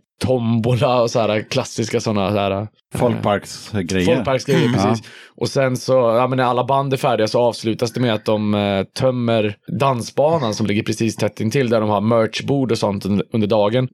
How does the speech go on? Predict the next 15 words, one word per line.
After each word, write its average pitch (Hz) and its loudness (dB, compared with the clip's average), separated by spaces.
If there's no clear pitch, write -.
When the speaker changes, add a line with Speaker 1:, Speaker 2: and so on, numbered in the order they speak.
Speaker 1:
Och 107 -2
så 123 -2
var 110 2
det, 101 2
eh, 95 -2
ja, 101 0
fan, 98 0
ett 107 -4
av - -2
de 107 0
bästa 113 -2
banden 104 -2
från 101 -2
Stockholm, 110 -2
Powerface. 113 0